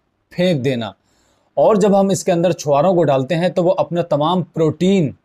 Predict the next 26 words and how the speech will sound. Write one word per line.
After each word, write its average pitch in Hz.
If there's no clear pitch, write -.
उसकी 147
ताकत 165
वो 143
पानी 185
के 170
अंदर 151
फेंक 170
देते 123
हैं। 107
तो -
अगर 170
हम 185
उस 175
पानी 165
को 165
इस्तेमाल 147
न 180
करेंगे 135
तो 147
सारी 175
ताकत 147
हमारे 160
अंदर 135
नहीं 127
जा 127
पाएगी। 101